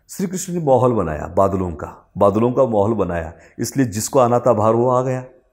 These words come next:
राइट ना? ऐसा ही लाइफ में हर जगह आपको माहौल बनाना पड़ेगा।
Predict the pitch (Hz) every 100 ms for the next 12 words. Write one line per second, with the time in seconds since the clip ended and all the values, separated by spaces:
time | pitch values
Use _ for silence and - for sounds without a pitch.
0 | _ 87 87 - 127 151 - - - -
1 | 180 180 185 202 170 190 262 147 - -
2 | _ _ _ - 110 165 165 151 131 123
3 | 143 104 - 156 - 135 107 101 98 90
4 | 85 - - -